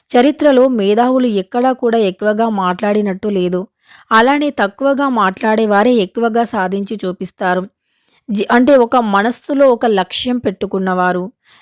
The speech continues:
జీవితంలో ఒక గమ్యాన్ని చేరాలి అనుకున్నవారు, లక్ష్యాలు అనేవి గొప్పగా ఉన్నటువంటి వ్యక్తులు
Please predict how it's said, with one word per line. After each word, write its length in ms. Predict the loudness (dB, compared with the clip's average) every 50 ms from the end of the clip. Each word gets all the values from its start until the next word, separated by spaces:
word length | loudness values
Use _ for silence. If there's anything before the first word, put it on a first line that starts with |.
| _ -8
జీవితంలో 640 | -2 0 2 2 2 2 2 2 0 0 2 2 2
ఒక 140 | 2 0 -2 0
గమ్యాన్ని 640 | 0 0 2 2 2 0 2 2 2 2 0 0 -2 -2 -4 _ -6 -4
చేరాలి 540 | -2 0 2 2 4 4 4 4 4 2 2
అనుకున్నవారు, 680 | 2 0 0 -2 -2 0 0 0 2 2 2 2 0 -2 -4 -8 _ _ _ _ _ _ _ _ 0
లక్ష్యాలు 580 | 0 0 0 0 0 0 2 2 2 2 2
అనేవి 380 | 2 2 2 2 2 2 0 0
గొప్పగా 500 | 2 0 0 0 0 -2 0 2 2 2 2
ఉన్నటువంటి 640 | 0 0 0 -2 -2 -2 -2 -2 0 0 0 0
వ్యక్తులు 480 | 0 0 -2 -4 _ -4 -2 -2 -2